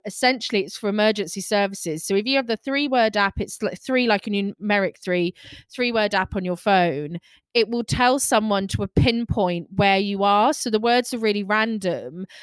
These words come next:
but it gives an exact geographical location. So if you're in a mountain and you're on a particular ledge of that mountain, or you're anywhere on that mountain, it will give an emergency team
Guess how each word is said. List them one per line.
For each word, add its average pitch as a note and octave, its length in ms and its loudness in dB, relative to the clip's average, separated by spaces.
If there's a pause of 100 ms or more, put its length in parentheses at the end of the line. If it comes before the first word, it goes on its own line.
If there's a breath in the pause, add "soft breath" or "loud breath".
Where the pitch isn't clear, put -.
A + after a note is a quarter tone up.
(160 loud breath)
but A#3 80 4
it A3+ 140 2
gives A3+ 240 2
an A3 100 0
exact G#3 640 -2
geographical G3+ 600 0
location. F#3+ 600 0
So - 120 -4
if G3 140 -2
you're B3+ 140 2
in A#3+ 100 2
a G3 40 2
mountain G3+ 760 -2
and F3+ 160 -2
you're G3+ 100 2
on G3+ 80 0
a G3 60 0
particular F#3+ 540 -2
ledge G3 240 2
of F#3+ 80 0
that F3 140 0
mountain, F#3 580 -2 (120 loud breath)
or G#3+ 140 4
you're A3 240 6
anywhere A#3+ 440 4
on A3+ 160 0
that F#3+ 180 -4
mountain, F3+ 680 -6
it G#3 120 -4
will G3+ 220 -2
give A3 360 0
an G3 100 -2
emergency G#3 640 -2
team F3+ 420 -4